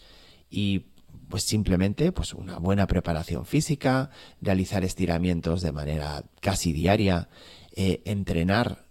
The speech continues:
como nos van marcando nuestros entrenadores, una buena nutrición, el descanso, todos esos aspe-, aspectos sí que dependen de mí mismo. Y a lo mejor puede darse el caso de que cuidándolos todos y haciendo las cosas bien,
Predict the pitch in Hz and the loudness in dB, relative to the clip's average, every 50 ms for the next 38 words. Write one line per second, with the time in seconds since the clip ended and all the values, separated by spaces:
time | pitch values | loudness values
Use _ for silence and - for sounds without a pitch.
0 | - - - - 101 90 92 87 82 92 90 95 98 101 95 90 82 80 - - | -20 -16 -6 -2 0 2 2 2 2 0 0 0 0 2 2 2 0 0 0 0
1 | 113 123 123 104 90 85 87 85 87 - - 92 - 92 80 76 73 71 67 71 | 0 0 2 2 2 2 2 0 -2 -2 -4 -6 -6 -4 -6 -6 -6 -6 -2 0
2 | 95 120 117 98 92 107 - - - - - - - - - - - - 110 131 | 0 2 2 2 0 -2 -4 -8 -18 -20 -20 -20 -20 -20 -20 -20 -6 -2 0 0
3 | 139 120 98 95 110 117 107 92 90 92 92 - 76 90 - 120 123 123 113 107 | 2 2 2 4 4 4 4 4 4 2 2 0 -2 0 2 4 4 4 4 0
4 | 104 - - - - 104 98 87 92 90 - - - 107 123 120 - - 87 82 | -4 -8 -8 -6 -2 -2 0 0 0 -2 -2 -2 -2 -2 0 0 0 -2 -2 -2
5 | - - 143 139 180 180 180 - 160 147 117 104 98 - - - - 127 - - | 0 2 2 6 6 6 6 6 4 2 2 0 0 -2 -2 0 2 2 2 2
6 | - 98 - - - - 151 - - - 98 107 147 - - - - - - - | 0 -2 -2 0 2 2 2 2 2 2 2 2 2 0 -4 -8 -6 -4 0 2
7 | 170 185 185 - 110 98 95 90 87 - 101 101 110 117 131 143 160 165 170 - | 2 2 2 2 2 4 4 4 2 2 0 0 0 0 0 0 0 -2 -4 -8
8 | _ - 92 90 87 85 90 90 85 80 78 80 - 85 90 - - - - - | _ -4 -2 0 2 2 2 2 2 0 -2 -4 -4 -6 -6 -8 -8 -10 -16 -20
9 | - - - - - - - - - 110 107 104 110 113 113 - - 175 185 185 | -20 -20 -20 -20 -20 -20 -12 -4 0 2 4 4 4 4 4 6 8 8 8 6
10 | 202 202 - - _ - - - - 98 92 92 87 92 104 120 - 151 151 - | 4 0 -8 -14 _ -20 -6 -2 0 2 4 4 4 4 4 2 2 0 0 2
11 | - 165 160 - - 156 147 131 110 - - 92 - - 85 82 87 85 90 110 | 2 0 2 2 2 2 2 2 0 0 -2 -4 -2 -2 0 0 0 0 0 -2
12 | 117 117 127 131 - - 151 147 143 135 139 147 - 65 - - - 80 85 95 | -2 -2 -4 -2 0 0 0 2 0 -2 -4 -4 -6 -10 -8 -8 -6 -4 -2 -2
13 | 95 104 - - 117 127 143 135 139 151 160 160 160 160 165 185 | -2 -2 -4 -4 -4 -2 -2 -2 0 0 0 0 0 0 -4 -6